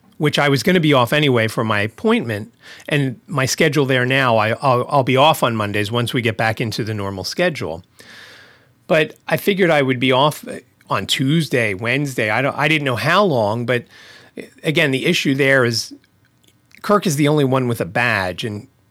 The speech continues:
unless you have a G S A badge, you can't get in on your own. And that's, that's where the rub is. And that's why it didn't look like we were gonna be able to open for a while if Kirk was out for a while. And again, it turns out that Michelle is also out. So,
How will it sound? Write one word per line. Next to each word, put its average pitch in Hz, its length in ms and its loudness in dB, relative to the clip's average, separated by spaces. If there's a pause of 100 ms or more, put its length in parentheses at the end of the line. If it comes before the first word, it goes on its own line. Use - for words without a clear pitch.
(260)
unless 143 480 0
you 160 100 0
have 156 420 0
a 120 180 0
G 127 360 -2
S - 160 0
A 117 120 0
badge, 120 640 0
you 127 60 -10
can't 160 300 -4
get 135 120 -2
in 143 140 0
on 98 160 -4
your 82 160 -10
own. 85 300 -12
And 127 160 -4
that's, 139 340 -2
that's 139 320 -2
where 120 140 0
the 98 100 -6
rub 104 300 -4
is. - 280 -12
And 104 120 -10
that's 110 260 -8
why 107 320 -4
it 98 180 -6
didn't 120 220 -6
look 117 180 -8
like 104 300 -8 (240)
we 127 100 -6
were 117 60 -6
gonna 110 160 -4
be 104 160 -6
able 107 140 -6
to 98 100 -8
open 175 380 -2
for - 100 -4
a 110 80 0
while 101 260 -4
if 104 120 -10
Kirk 175 260 -6
was 123 160 -6
out 92 160 -6
for 104 160 -12
a 90 40 -8
while. 95 280 -6
And 117 140 -10
again, 101 260 -6
it 98 80 -12
turns 127 260 -4
out 110 200 0
that 92 100 -10
Michelle 113 340 -2
is 113 100 -4
also 120 340 -2
out. 127 280 -2 (640)
So, 156 560 0